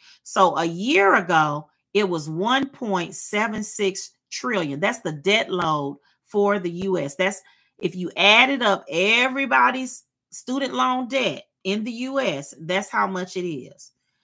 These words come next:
Can you imagine in, in those of us in cities with homeless problems,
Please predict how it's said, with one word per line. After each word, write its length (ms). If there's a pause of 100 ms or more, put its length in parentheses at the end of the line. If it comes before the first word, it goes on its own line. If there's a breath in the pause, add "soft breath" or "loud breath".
(300)
Can 140
you 200
imagine 800 (320)
in, 320
in 180
those 340
of 120
us 220
in 80
cities 500
with 100
homeless 600
problems, 800